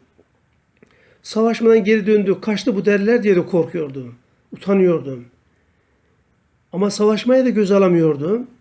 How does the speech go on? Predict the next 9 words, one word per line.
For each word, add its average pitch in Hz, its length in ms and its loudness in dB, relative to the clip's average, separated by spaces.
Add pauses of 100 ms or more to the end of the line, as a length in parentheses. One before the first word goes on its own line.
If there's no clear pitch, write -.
(640)
İşte 214 380 -4
tam 233 200 -2
o 233 100 0
esnada 180 600 -4 (480)
Nuaym 226 500 2
bin 190 160 0
Mesud 208 380 -2 (760)
denen 196 260 0
bir 220 220 -2